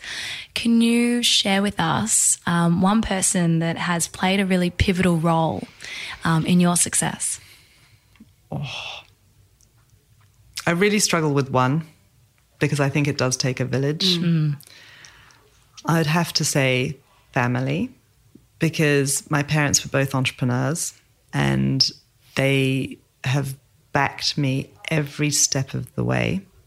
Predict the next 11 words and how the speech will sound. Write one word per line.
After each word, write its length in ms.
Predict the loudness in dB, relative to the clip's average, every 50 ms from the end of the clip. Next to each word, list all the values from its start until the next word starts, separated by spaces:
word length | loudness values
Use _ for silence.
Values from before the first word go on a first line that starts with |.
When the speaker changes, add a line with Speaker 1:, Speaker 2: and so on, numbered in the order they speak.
| _ _ _ _ _
Speaker 2:
from 500 | -10 -4 0 0 2 2 2 0 -2 -6 -12 _ _ _ _ _ _ _ 0
showing 480 | 0 2 2 2 2 4 4 2 2
me 120 | 2 2 0
the 120 | 0 0
way 300 | 2 2 2 0 0 -2 -6 _ _ _
by 140 | -2 -2 0
being 280 | 0 0 2 2 2
entrepreneurs, 840 | 0 0 -2 -4 -4 -4 -2 0 0 0 0 0 0 -2 -4 -4 -6 -10 _ _ _ _ _ _ _ _ _ _ _ _
by 160 | 0 2 2
encouraging 760 | 2 2 0 -2 -2 0 0 2 2 0 0 0 0 2 2 2
me 340 | 2 2 2 0 -2 -4